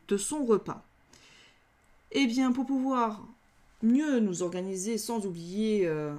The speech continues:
une seule, euh, des composantes entre les trois, entrées, plats, principaux et desserts,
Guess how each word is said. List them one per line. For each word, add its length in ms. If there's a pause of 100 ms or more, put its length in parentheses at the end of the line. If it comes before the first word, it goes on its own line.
(520)
une 120
seule, 500
euh, 580
des 160
composantes 680
entre 340
les 100
trois, 360
entrées, 360
plats, 300
principaux 720
et 100
desserts, 480